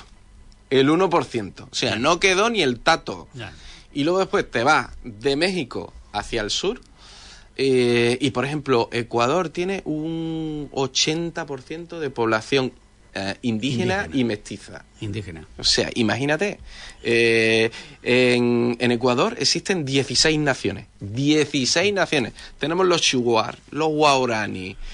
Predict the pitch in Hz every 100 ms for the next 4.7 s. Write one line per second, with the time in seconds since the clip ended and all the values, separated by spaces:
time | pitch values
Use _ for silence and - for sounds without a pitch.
0 | - - - 120 135 147 156 156 151 -
1 | 117 - - 98 87 80 - - - -
2 | 120 127 127 123 120 120 117 117 117 120
3 | 156 147 135 120 113 98 92 87 98 -
4 | 120 151 170 - 151 170 175